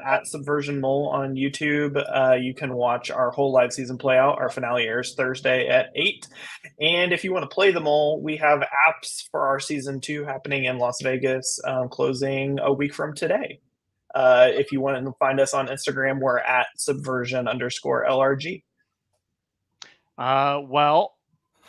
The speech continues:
Speaker 2: if you like them all, Subversion's great. If you hate them all, Subversion's great.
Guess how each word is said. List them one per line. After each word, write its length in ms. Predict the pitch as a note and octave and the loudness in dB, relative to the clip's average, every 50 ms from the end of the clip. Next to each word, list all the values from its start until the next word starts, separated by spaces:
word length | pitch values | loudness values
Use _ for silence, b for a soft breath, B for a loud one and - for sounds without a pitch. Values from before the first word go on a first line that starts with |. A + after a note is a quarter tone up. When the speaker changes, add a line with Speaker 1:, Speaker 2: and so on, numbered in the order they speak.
| _ _ - _ _ _ _ _ _ _ _ _ - | _ _ -20 _ _ _ _ _ _ _ _ _ -8
Speaker 2:
if 180 | F3 E3+ - C#3 | -8 -8 -6 -2
you 80 | D#3+ | 2
like 220 | D#3 E3 F#3 E3+ - | 6 6 6 6 2
them 140 | F#3 F3 | -6 -4
all, 220 | F3 F3 F#3 G3 G3 | -2 -2 -2 -2 -4
Subversion's 640 | - - D#3 C3+ C3+ B2 A#2+ - C3 B2+ A2 - | -8 -12 -8 -6 -6 -8 -8 -10 -16 -18 -18 -14
great. 320 | - - C#3 C#3+ E3 E3 - | -8 -4 -4 -4 -4 -4 -8
If 140 | C3+ B2 - | -12 -12 -10
you 80 | C3 | -8
hate 240 | A2+ A2+ D#3 D#3 - - | -4 -4 -4 -4 -6 -8
them 100 | F#3 F3 | -6 -4
all, 160 | F3 F3+ F3+ | -4 -4 -4
Subversion's 680 | - - C3+ A2 A#2 B2+ C3 C3 - D#3+ D#3 C#3 - | -8 -14 -14 -8 -6 -6 -6 -8 -10 -14 -16 -16 -14
great. 300 | - - A#2+ A2+ G#2+ - | -8 -8 -6 -6 -8 -10